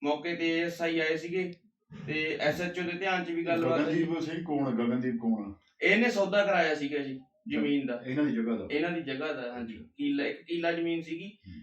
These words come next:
Speaker 1: ਤੇ ਇਹਦੇ ਨਾਲ ਚਾਰ ਕਿੱਲੇ ਸੀਗੇ ਤੇ
Speaker 2: ਹੂੰ।
Speaker 1: ਇਹਦਾ ਚ-, ਘਰ ਵਾਲਾ ਚਾਰ ਕਿੱਲੇ ਵੇਚ ਚੁੱਕਿਆ ਜੀ। ਤੇ ਇਹ ਵਿਚਾਰੀ ਹੁਣ ਇੱਕ ਕਿੱਲਾ ਸੀਗਾ ਇਹਦੇ ਡੈਡੀ ਕੋਲ, ਉਹਦੇ ਡੈਡੀ ਜਿਹਦੇ ਕੋਲ ਆ ਗਿਆ
Speaker 2: ਹੂੰ।
Speaker 1: ਵੀ ਆਪਦੀ ਧੀ ਨਾਲ ਰਹਿਣਾ ਹੈ।
Speaker 2: ਹੂੰ।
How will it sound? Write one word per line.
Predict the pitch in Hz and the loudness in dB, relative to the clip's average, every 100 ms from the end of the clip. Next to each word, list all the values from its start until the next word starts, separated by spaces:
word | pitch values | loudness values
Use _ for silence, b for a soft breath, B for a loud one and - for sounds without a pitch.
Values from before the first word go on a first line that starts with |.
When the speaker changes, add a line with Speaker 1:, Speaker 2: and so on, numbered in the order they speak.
| - | -2
Speaker 1:
ਤੇ | 170 - | 0 2
ਇਹਦੇ | 170 175 | 2 2
ਨਾਲ | 208 190 | 0 -2
ਚਾਰ | 190 170 165 | 4 4 4
ਕਿੱਲੇ | 165 170 180 | 0 -4 -2
ਸੀਗੇ | 170 170 208 | -2 -4 -6
ਤੇ | - | -8
Speaker 2:
ਹੂੰ। | - _ 87 | -18 _ 0
Speaker 1:
ਇਹਦਾ | 165 196 | 2 2
ਚ-, | 170 | -2
ਘਰ | - 185 170 | -2 0 2
ਵਾਲਾ | 160 160 | 0 -2
ਚਾਰ | 165 160 | -2 -2
ਕਿੱਲੇ | - 160 165 | -4 -6 -4
ਵੇਚ | 143 135 | -2 -4
ਚੁੱਕਿਆ | 131 170 185 185 | -8 -6 -2 -2
ਜੀ। | 185 185 _ _ _ _ - | -4 -10 _ _ _ _ -8
ਤੇ | 151 - 180 | -4 0 0
ਇਹ | 185 | 0
ਵਿਚਾਰੀ | 175 170 170 | 2 2 2
ਹੁਣ | 170 | 0
ਇੱਕ | 170 170 | -2 -6
ਕਿੱਲਾ | - 170 170 | -8 -2 -2
ਸੀਗਾ | 165 156 185 | -2 -2 0
ਇਹਦੇ | 185 | 0
ਡੈਡੀ | 165 165 | 0 -2
ਕੋਲ, | 165 170 180 | -2 -2 -2
ਉਹਦੇ | 165 | 0
ਡੈਡੀ | 147 156 | -2 -2
ਜਿਹਦੇ | 156 | -4
ਕੋਲ | 175 175 | -4 -2
ਆ | 170 160 | -2 -2
ਗਿਆ | 170 180 | -6 -8
Speaker 2:
ਹੂੰ। | - - | -14 -12
Speaker 1:
ਵੀ | 139 | -4
ਆਪਦੀ | 147 139 | -2 -2
ਧੀ | 139 170 156 | -6 -6 -4
ਨਾਲ | 143 | -4
ਰਹਿਣਾ | 143 147 | -4 -4
ਹੈ। | 170 170 | -4 -8
Speaker 2:
ਹੂੰ। | - - 85 | -14 -20 -20